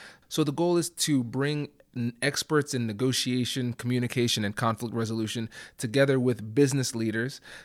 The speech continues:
to brainstorm best practices for online collaboration, communication, and conflict resolution. Because today, more than ever, we're gonna have to collaborate and communicate online. So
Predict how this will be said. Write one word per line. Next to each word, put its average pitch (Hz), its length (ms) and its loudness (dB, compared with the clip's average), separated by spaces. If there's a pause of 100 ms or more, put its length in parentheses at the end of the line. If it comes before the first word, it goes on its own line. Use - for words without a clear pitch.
(120)
to 123 380 2
brainstorm 135 800 0
best 123 340 -2
practices 113 640 0
for 110 480 2 (120)
online 110 680 0
collaboration, 104 1080 0
communication, 104 840 -4
and 95 340 -4
conflict 98 520 -4
resolution. 95 720 -6 (400)
Because 147 240 0
today, 147 300 4
more 135 180 4
than 127 140 2
ever, 120 220 2
we're 110 120 0
gonna 120 200 0
have 117 240 2
to 113 260 0
collaborate 113 680 0
and 107 140 -6
communicate 113 480 -4
online. 107 560 -2
So 107 460 -2